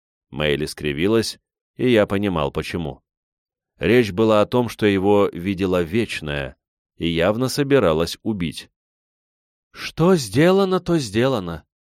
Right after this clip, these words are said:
Мы все натворили дел", примирительно подняла руки Мэйли. "Теперь лорд знаний знает о фрагменте души Рю Джайтана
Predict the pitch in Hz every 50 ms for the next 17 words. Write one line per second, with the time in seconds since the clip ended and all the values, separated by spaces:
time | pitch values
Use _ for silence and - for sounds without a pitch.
0 | _ _ - 151 156 143 - - - 147 160 175 170 151 - 127 123 117 113 113
1 | 107 110 101 85 101 101 98 95 87 - _ _ _ _ _ _ - 95 92 98
2 | 95 98 98 101 101 - - 92 92 90 87 - 90 85 78 87 90 85 85 82
3 | 80 92 110 107 - - 110 101 92 82 78 73 71 67 64 - - _ _ _
4 | _ _ _ _ _ _ _ _ _ _ _ _ _ _ _ - - - - -
5 | 92 120 127 135 135 139 143 143 127 95 90 87 104 120 131 135 131 131 127 107
6 | 85 90 117 120 117 110 - 104 92 - 104 101 98 87 92 101 104 98 92 -
7 | 95 82 90 90 - - - 117 120 120 107 90 - _ _ - 87 87 104 110
8 | 107 82 85 95 92 87 85 - - 90 95 104 117 117 110 95